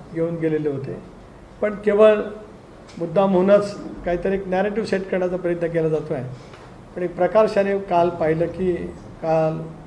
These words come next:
ज्याला नगरला वर्धापन दिन साजरा झाला आणि डॉक्टर, वकील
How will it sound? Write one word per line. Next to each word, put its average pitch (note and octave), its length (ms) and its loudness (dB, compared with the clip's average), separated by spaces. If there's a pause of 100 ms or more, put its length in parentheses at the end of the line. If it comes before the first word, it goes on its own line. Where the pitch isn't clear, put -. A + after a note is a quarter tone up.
ज्याला D#3 240 -2
नगरला F#3 380 4
वर्धापन E3 440 2
दिन E3 140 -4
साजरा D3+ 320 -4
झाला D3+ 260 0 (800)
आणि D#3+ 500 -4 (1500)
डॉक्टर, D#3+ 460 0 (400)
वकील D#3+ 480 -2